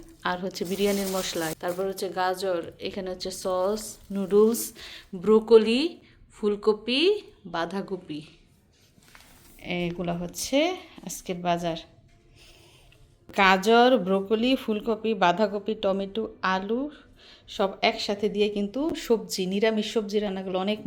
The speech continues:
মজা। সাথে যদি একটু মুরগির মাংস দেওয়া যায় তাহলে কিন্তু আরও স্বাদ। তো এখন হচ্ছে ব্যাগ গুছানোর পালা। তো একদিক দিয়ে ব্যাগ গুছাচ্ছি, অন্য দিক দিয়ে ভিতরে থুকথুকানি শুরু হয়ে গেছে,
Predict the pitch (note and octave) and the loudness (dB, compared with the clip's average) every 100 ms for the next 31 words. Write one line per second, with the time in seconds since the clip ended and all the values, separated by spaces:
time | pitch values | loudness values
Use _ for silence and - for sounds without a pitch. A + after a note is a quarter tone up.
0 | F#3+ F3+ D#3+ - - - - A3 A3+ A3+ | -6 -6 -8 -10 -18 -16 -6 -2 0 2
1 | G#3+ G#3 G#3 G3 G3 G#3 A#3+ A3 G3 - | 2 0 0 -2 0 0 0 0 -4 -6
2 | G3 F#3+ F#3 F#3 F#3 F#3 F#3+ - - F#3+ | -2 -2 0 -2 -4 -4 -6 -8 -4 -2
3 | G3+ - F#3+ - - - - _ _ _ | -2 -2 -4 -4 -14 -20 -20 _ _ _
4 | _ - _ _ _ _ - _ _ - | _ -20 _ _ _ _ -20 _ _ -20
5 | - - - - - - A3+ A#3+ D4+ D4 | -18 -20 -20 -20 -18 -14 -6 -2 0 -2
6 | - - A#3 A#3 A#3+ A#3 C4 D4 C4 B3 | -2 -6 -4 -2 -2 -2 -8 -6 -6 -6
7 | A3+ G#3 G3 F3+ - - - - - - | -6 -6 -4 -6 -8 -14 -20 -20 -20 -12
8 | A#3 B3 B3 C#4 C4+ C4 D4 A#3 A#3+ A#3+ | -4 -2 -2 -6 -8 -4 -4 0 0 -2
9 | A#3 C4+ D4+ D4 - E4 F#4 F#4+ - G#3+ | -6 -8 -8 -8 -10 -10 -10 -10 -12 -10
10 | A#3 A#3 B3 G#3+ B3 A#3 G#3+ A3 A3+ A3 | -6 -6 -8 -8 -4 -4 -6 -10 -8 -8
11 | G#3+ G3 - - G#3+ G3 - A3+ A#3 A3 | -8 -8 -12 -12 -14 -14 -14 -12 -8 -8
12 | A3 A3+ G#3+ G#3 F#3 F#3 - - | -8 -10 -8 -8 -10 -12 -14 -16